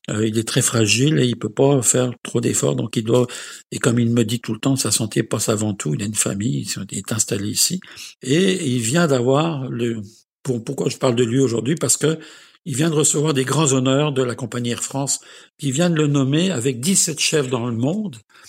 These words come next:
comme un des ambassadeurs pour les lignes Air France du Canada, et qui vont en Europe, qui vont aussi à l'intérieur du Canada.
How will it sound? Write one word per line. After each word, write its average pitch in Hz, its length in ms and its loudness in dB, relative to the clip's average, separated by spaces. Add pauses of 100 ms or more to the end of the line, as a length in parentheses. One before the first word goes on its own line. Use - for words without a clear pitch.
(220)
comme - 180 -2
un 185 160 4
des 143 240 2
ambassadeurs 139 800 0 (680)
pour 190 220 2
les 151 140 4
lignes 151 300 0
Air 143 280 0
France 156 360 -2
du 117 100 -4
Canada, 120 540 0 (480)
et 127 320 2 (240)
qui 151 100 -4
vont 143 140 2
en 139 100 2
Europe, 143 540 0
qui 127 120 -6
vont 131 140 -2
aussi 127 180 0
à 147 60 0
l'intérieur 120 240 -2
du 120 80 -6
Canada. 120 320 -4